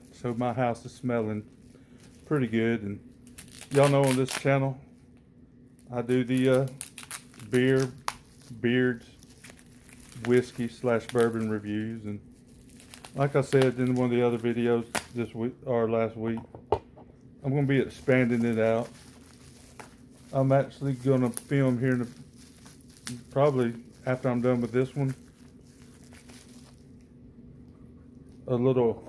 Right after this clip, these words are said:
freeze-dried treat I picked up at Bass Pro Shop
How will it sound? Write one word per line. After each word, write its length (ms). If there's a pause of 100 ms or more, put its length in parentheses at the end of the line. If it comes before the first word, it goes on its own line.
freeze-dried 840
treat 380 (1600)
I 80
picked 340
up 180
at 100
Bass 340
Pro 240
Shop 400